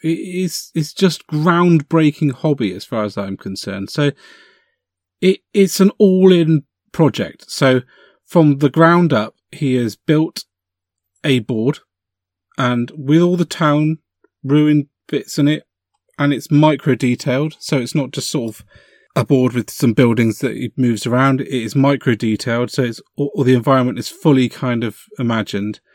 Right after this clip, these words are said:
And then he's been building himself a number of war bands to play on it. And I just particularly love the Empire one,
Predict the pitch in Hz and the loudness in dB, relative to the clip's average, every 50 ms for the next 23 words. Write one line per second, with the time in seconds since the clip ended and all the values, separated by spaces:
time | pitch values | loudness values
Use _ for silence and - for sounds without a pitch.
0 | _ _ _ _ _ _ _ _ _ _ _ _ _ - 143 143 139 139 151 165 | _ _ _ _ _ _ _ _ _ _ _ _ _ -2 0 2 2 4 4 4
1 | 175 175 - - _ - 185 165 - - 180 180 180 165 170 170 170 151 143 170 | 2 0 -4 -2 _ 2 4 4 4 4 4 4 4 4 2 2 2 2 2 0
2 | 156 143 - - 156 139 135 131 - - - - - - _ _ _ _ _ _ | 0 0 -2 -2 0 0 0 0 -2 -6 -10 -18 -20 -20 _ _ _ _ _ _
3 | _ _ _ _ _ _ _ - 135 131 143 151 147 143 139 143 131 123 147 156 | _ _ _ _ _ _ _ -2 2 4 6 6 6 4 2 0 0 0 0 2
4 | 156 151 139 - 123 107 107 104 104 104 - - - - - - 147 139 123 104 | 2 2 2 0 -2 -4 -4 -6 -6 -8 -8 -10 -10 -8 -4 -2 0 0 0 -2
5 | 98 98 98 104 110 - _ _ _ - 131 131 131 127 127 - - 131 - - | -4 -6 -10 -12 -14 -16 _ _ _ -8 -4 -4 -4 -4 -4 -6 -8 -8 -8 -10
6 | - - 175 151 - - - - - - - 220 220 - - 185 170 165 160 147 | -6 -4 -4 -4 -4 -8 -14 -14 -6 -2 0 0 0 0 -2 -2 0 0 2 2
7 | 139 143 147 139 - - 139 135 135 135 131 - - 117 101 98 95 92 95 92 | 0 0 0 -2 0 0 0 2 2 0 -2 -2 -4 -6 -6 -6 -6 -8 -12 -12
8 | 92 95 98 110 | -12 -10 -10 -10